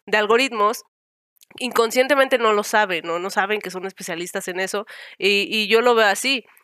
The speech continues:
Si tú eres una, una persona que estudia cualquier otra carrera y tienes programación, eres un programador especialista en un área específica, ¿no?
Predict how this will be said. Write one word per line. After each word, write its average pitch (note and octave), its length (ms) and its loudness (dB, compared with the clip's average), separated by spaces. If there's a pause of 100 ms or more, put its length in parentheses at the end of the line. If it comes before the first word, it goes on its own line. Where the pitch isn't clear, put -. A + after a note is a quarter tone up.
(220)
Si A3 140 -10
tú A3 120 0
eres C#4 220 2
una, C4+ 380 2
una A#3 200 0
persona A3 500 0
que - 80 -14
estudia A3 240 0
cualquier A3 380 0
otra B3 220 0
carrera G3+ 460 2
y D#3+ 120 -12
tienes B3 400 2
programación, G#3 880 2
eres G3+ 260 0
un A3+ 100 -4
programador G3 540 2
especialista F3+ 640 -4
en F#3 80 -4
un F3+ 120 -4
área E3 240 0
específica, - 800 -12
¿no? - 160 -12